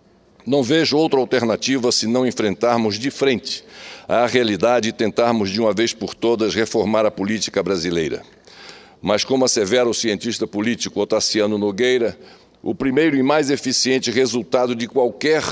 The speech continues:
reforma é que produza mudanças e transformações que justifiquem a sua adoção, modernizem velhas práticas, substituam arraigados e superados hábitos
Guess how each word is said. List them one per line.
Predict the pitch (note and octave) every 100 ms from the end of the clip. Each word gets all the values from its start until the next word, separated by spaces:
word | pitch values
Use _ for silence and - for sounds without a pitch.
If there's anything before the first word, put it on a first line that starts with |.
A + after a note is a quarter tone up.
| -
reforma | A#2 C#3 - G#2 F2 C2+ - - - - - -
é |
que | G2+ C#3+
produza | - B2 B2 E3 D#3
mudanças | D3 D3+ A#2 D3+ F3+ - F3 - -
e | C#3+
transformações | C3 A#2+ - G#2 F#2+ D#2+ - A#2+ B2 -
que | - A2+
justifiquem | B2+ D3 - F2+ - F#3+ G3 C3+
a | G#2
sua | - B2+ A#2
adoção, | G2 F2+ E2 - E2 C2 - - - - -
modernizem | F2 B2+ B2+ A#2+ A#2 F#3 F#3+ B2 G#2
velhas | E2 B2 A#2+ G2+
práticas, | - F#2+ F2 - - - - - - - -
substituam | - C#3 - B2+ - G3 G3 C#3+ A2
arraigados | G#2+ A2+ G#2 A#2+ D3+ C#3+ C3
e | A#2+
superados | - C3 B2 A#2 B2+ A#2 F2+
hábitos | A2 G2 E2 - C2+ - -